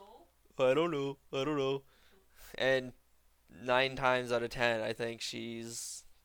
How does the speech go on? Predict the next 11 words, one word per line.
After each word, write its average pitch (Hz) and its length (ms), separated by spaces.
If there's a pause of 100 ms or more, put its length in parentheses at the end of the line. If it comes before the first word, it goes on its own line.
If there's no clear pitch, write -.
(120)
gotten 117 300
something 117 600
that 110 280 (500)
she - 240
would 127 180
know 113 300
that 113 100
I 113 100
would 113 160
use, 117 680 (320)
and 113 400